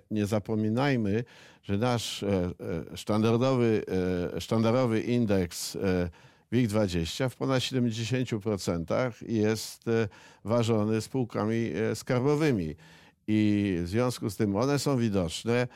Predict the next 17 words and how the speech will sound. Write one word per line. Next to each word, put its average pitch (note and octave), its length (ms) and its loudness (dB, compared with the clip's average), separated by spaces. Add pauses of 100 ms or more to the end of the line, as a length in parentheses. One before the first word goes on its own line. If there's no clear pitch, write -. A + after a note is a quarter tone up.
(300)
Jeżeli B2 420 2
one, B2+ 200 2
e, A2+ 40 4 (640)
dają A2+ 600 0
zły A2 320 2
przykład F2+ 480 0
w F#2 80 -8
niektórych F#2+ 440 0
dziedzinach, E2+ 440 -2
i - 60 -6
nie A#3+ 140 2
mówię F#3+ 280 4
to D3 120 4
o B2+ 60 2
wszystkich A2 500 0
spółkach, E2+ 480 -6
prawda? A2 440 -2